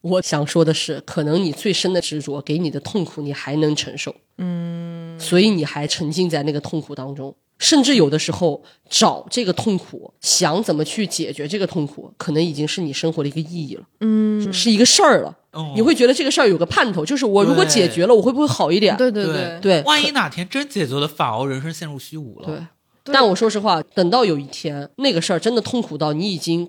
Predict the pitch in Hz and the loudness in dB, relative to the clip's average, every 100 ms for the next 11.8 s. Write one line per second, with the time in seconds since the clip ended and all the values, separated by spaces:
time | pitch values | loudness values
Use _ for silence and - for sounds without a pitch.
0 | - 453 190 151 160 165 165 - 165 147 | -4 0 0 -2 -2 -4 -4 -6 -6 -4
1 | 147 147 - _ _ 170 - 302 220 175 | -4 -6 -10 _ _ -2 2 4 4 2
2 | 165 147 160 151 143 151 - 170 170 151 | 0 -2 -8 -10 -12 -14 -12 -8 -4 -4
3 | 143 170 160 - _ _ - 156 143 170 | -4 -2 -2 -4 _ _ -4 -4 0 0
4 | 156 151 - - 262 254 302 277 151 113 | 0 -2 -10 0 0 2 0 0 0 -4
5 | 131 - 156 143 - _ _ - 165 160 | -8 -6 -4 -6 -8 _ _ -2 2 4
6 | 254 254 170 160 - 160 226 208 175 180 | 4 4 2 0 -2 4 6 6 2 -4
7 | 151 156 175 160 160 240 190 - - - | -2 0 0 0 2 2 2 0 -6 -14
8 | _ _ - 160 151 220 208 151 - - | _ _ 0 0 4 4 4 0 -6 -10
9 | _ 170 185 160 - - 220 165 - 151 | _ -6 -4 -4 -8 -4 -2 -2 -4 -6
10 | 147 147 143 147 - - 160 143 - _ | -4 -6 -6 -10 -12 -14 -12 -12 -16 _
11 | _ 339 208 202 196 185 190 | _ -14 -10 -8 -10 -12 -18